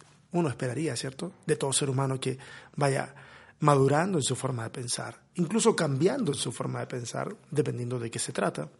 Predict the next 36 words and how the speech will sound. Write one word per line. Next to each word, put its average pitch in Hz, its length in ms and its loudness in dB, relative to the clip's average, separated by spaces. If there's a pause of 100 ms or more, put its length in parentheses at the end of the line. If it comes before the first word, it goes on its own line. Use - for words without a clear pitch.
(840)
Eh, 151 640 4
yo 170 180 6
he 170 60 10
ido 175 280 10
madurando, 139 560 2
he 139 120 -2
ido 127 200 -2
cambiando. 117 640 -4 (680)
Entonces, 160 580 4
es - 80 0
posible 160 400 2
que 165 80 2
algunas 156 320 2
respuestas 151 680 -2
que 139 140 -2
yo 139 180 2
di 160 160 6
en 165 80 6
ese 165 160 2
entonces 175 680 0
no 131 220 -2
las 120 160 -4
daría 131 320 -2
ahora. 143 560 6 (320)
Pero 233 180 12
no 247 140 10
me 294 100 12
avergüenzo 226 560 10
de 233 140 8
mi 208 120 10
versión 208 800 10
de 180 100 8
hace 180 420 8
diez 180 260 4
años, 196 380 2
¿ah? 226 220 0